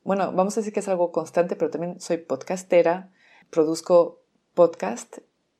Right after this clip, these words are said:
en español, ah, dos en francés. Este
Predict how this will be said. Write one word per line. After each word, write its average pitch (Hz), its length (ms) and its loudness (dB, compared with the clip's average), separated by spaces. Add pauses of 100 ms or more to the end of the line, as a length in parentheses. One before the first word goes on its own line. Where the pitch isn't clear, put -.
(180)
en 175 160 -2
español, 156 680 -8 (440)
ah, 80 420 -12
dos 170 260 -2
en 175 80 -4
francés. 165 600 -6 (380)
Este 185 640 0